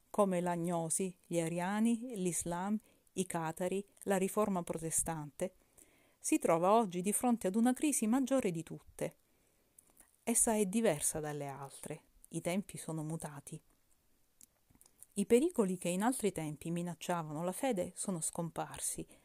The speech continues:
Difatti l'attuale concilio si è svolto in un'atmosfera di ordinaria amministrazione, senza conflitti di base sul terreno spirituale. Ciò può apparire come uno stato di sicurezza finalmente raggiunto,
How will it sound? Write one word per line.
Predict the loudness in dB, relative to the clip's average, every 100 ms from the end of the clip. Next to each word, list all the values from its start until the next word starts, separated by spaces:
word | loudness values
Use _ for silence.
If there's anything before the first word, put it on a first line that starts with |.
| _ _ _
Difatti | -4 0 0 -2 -6
l'attuale | -6 2 4 4
concilio | 2 0 2 2 2
si | 4
è | 2
svolto | 4 0 -2 -2 -2 -4 -20 -20 -2
in | 2 4
un'atmosfera | 4 2 0 2 2 2
di | 2
ordinaria | 0 2 2 2 0
amministrazione, | 0 2 2 0 -6 -6 -6 -4 -2
senza | 0 0 2
conflitti | 2 0 0 -4 0
di | 0
base | 2 0 0 -2
sul | -2 -2
terreno | -2 -2 -4
spirituale. | -6 -6 -6 -4 -6 -6 -8 -8 _ _ _ _ _ _ _ -20 _ _ _
Ciò | 4 4
può | 6 2
apparire | 4 4 4 4 2
come | 0 -2
uno | -2 -2
stato | 0 0 0
di | -2
sicurezza | -2 2 4 4 2 -2
finalmente | -2 -4 -2 -4 -4 -2
raggiunto, | -2 -2 -4 -4 -2 -2